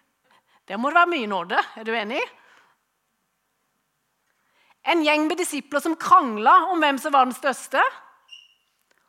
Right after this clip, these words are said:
og en disippel som bannet på at han ikke kjente Jesus.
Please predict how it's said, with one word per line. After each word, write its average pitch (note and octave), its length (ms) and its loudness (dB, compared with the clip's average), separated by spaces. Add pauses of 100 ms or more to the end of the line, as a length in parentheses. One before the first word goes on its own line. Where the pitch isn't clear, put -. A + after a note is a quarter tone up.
(300)
og D#4 80 6
en D4+ 240 4
disippel D4 400 -8
som D4 160 -4
bannet G#3+ 400 4
på A#3+ 80 4
at A#3 80 -2
han A#3+ 140 -2
ikke G3 160 -12
kjente G3+ 280 -10
Jesus. - 460 -12